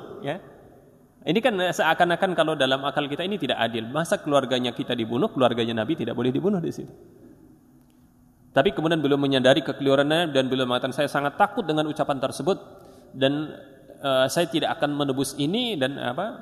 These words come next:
eh, saya, saya kira saya tidak akan bisa menebus ya dosaku ini karena menentang ucapan Nabi,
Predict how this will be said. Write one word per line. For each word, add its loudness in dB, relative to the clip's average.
eh, -2
saya, 2
saya 0
kira 4
saya -2
tidak 0
akan 0
bisa 2
menebus 2
ya -4
dosaku 4
ini -2
karena 0
menentang 0
ucapan -2
Nabi, 0